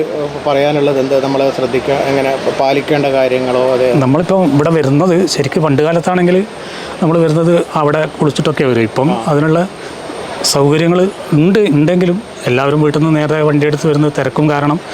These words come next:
Speaker 2: അത് നടക്കുന്നില്ല. അവിടെ മുങ്ങി കുളിച്ച് കയറുന്നതോടുകൂടി വന്ന് പ്രശ്നം വെച്ച് അങ്ങനെയൊക്കെയാണ്
Speaker 1: അതെ.
Speaker 2: മുമ്പ് കാലത്ത്. നമ്മൾ, ഞങ്ങളൊക്കെ അച്ഛൻ്റെ കൂടെ വരുന്ന സമയത്ത് അത്രയും ആൾക്കാരുണ്ടാവും
Speaker 1: ഉം, ഉം, ഉം.
Speaker 2: ആ രീതിയിൽ. അപ്പം നമ്മൾ വളരെ ശു-, ശുദ്ധിയോടുകൂടി ഇവിടെ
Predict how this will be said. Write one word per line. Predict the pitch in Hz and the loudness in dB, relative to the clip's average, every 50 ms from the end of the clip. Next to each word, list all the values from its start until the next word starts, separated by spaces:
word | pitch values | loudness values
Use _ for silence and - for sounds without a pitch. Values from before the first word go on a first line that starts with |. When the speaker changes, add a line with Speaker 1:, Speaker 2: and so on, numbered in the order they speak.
| - - - - | -14 -14 -8 -4
Speaker 2:
അത് | - 165 | -2 -2
നടക്കുന്നില്ല. | 147 147 147 147 139 127 117 113 117 | 0 0 0 0 2 2 2 2 2
അവിടെ | 113 123 135 135 | 2 0 2 2
മുങ്ങി | 135 135 139 135 | 0 0 0 0
കുളിച്ച് | - 143 131 - 147 139 | 0 -2 -2 0 0 2
കയറുന്നതോടുകൂടി | 135 135 135 139 139 139 139 139 135 135 135 135 | 2 2 0 0 0 2 2 2 2 2 2 2
വന്ന് | 135 139 139 135 | 2 2 2 0
പ്രശ്നം | 139 135 - - 147 143 | 0 -2 -2 0 0 0
വെച്ച് | 139 131 - - 139 | 0 -2 -2 -2 -2
അങ്ങനെയൊക്കെയാണ് | 135 135 139 139 - 147 139 139 151 175 - - - - - | -2 -2 -2 -2 -2 -2 0 0 -2 -2 -4 -8 -10 -6 -4
Speaker 1:
അതെ. | 127 123 120 110 110 - | -2 0 0 2 2 2
Speaker 2:
മുമ്പ് | 131 131 135 143 151 151 | 2 2 2 2 2 2
കാലത്ത്. | 147 135 120 113 131 123 | 2 0 -2 -2 -2 -2
നമ്മൾ, | 120 120 131 131 131 | 0 0 0 0 0
ഞങ്ങളൊക്കെ | 131 139 143 139 - 156 143 | 0 0 -2 0 0 -2 -2
അച്ഛൻ്റെ | 139 - 151 151 147 | -2 -2 0 0 2
കൂടെ | 147 147 147 | 2 2 2
വരുന്ന | 147 143 147 143 | 0 0 0 0
സമയത്ത് | 151 143 143 143 147 151 165 - - - - - - | 0 0 0 0 -2 -4 -4 -4 -10 -12 -8 -6 -6
അത്രയും | - - 143 160 156 | -4 -2 -2 -2 -2
ആൾക്കാരുണ്ടാവും | 147 139 185 185 190 190 165 143 139 147 135 131 | -2 -2 0 0 2 2 2 2 2 0 -2 -4
Speaker 1:
ഉം, | 120 - 117 | -8 -8 -8
ഉം, | 117 113 120 123 | -8 -8 -8 -8
ഉം. | 120 117 117 113 - - - - | -8 -8 -8 -8 -8 -6 -4 -2
Speaker 2:
ആ | 151 151 151 | 0 0 2
രീതിയിൽ. | 143 131 131 113 120 120 | 2 2 2 2 0 0
അപ്പം | 131 156 202 190 151 | 0 0 0 0 0
നമ്മൾ | 135 123 131 156 196 233 - - - - - - - - - - - | 0 0 0 2 0 0 -2 -4 -10 -12 -12 -12 -12 -12 -10 -4 -2
വളരെ | 139 131 127 147 165 190 202 190 - - - - - - - - - - | 0 0 0 2 0 0 -2 -2 -6 -12 -14 -14 -14 -12 -12 -8 -6 -4
ശു-, | - 165 165 - - - - | -2 -2 -2 -4 -4 -4 -2
ശുദ്ധിയോടുകൂടി | - 147 120 131 139 175 202 202 185 180 151 135 117 139 208 - - - - - - - - - - - - - | -2 0 0 0 2 2 2 2 2 2 2 2 2 0 -2 -4 -8 -16 -18 -16 -16 -16 -14 -14 -14 -10 -6 -2
ഇവിടെ | 135 131 131 | 0 0 2